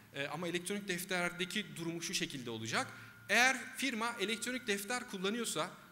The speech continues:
kayıtların varlığını mutlaka muhasebe fişleri,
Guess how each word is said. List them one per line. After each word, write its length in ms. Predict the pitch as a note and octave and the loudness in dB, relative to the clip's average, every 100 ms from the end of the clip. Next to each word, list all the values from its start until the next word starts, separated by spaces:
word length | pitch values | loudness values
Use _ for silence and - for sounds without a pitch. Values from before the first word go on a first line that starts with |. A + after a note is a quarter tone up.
| - - | -18 -4
kayıtların 720 | F#3 G#3 G#3+ G3 G3 B3+ C#4+ - C3+ | 0 0 0 2 2 2 -2 -10 -2
varlığını 720 | D3+ E3 F#3 F#3+ F#3 D#3+ G#3+ - - - - - - | 4 4 6 4 4 2 0 -6 -16 -20 -20 -20 -8
mutlaka 600 | G#3 C4+ G3+ G#3 E3 A3 - | -6 -4 -4 -2 0 0 -4
muhasebe 440 | D#3+ D#3+ D#3+ G3 A3 | -6 -4 -4 -2 -2
fişleri, 500 | G3+ - C3+ A#2 | 0 2 2 0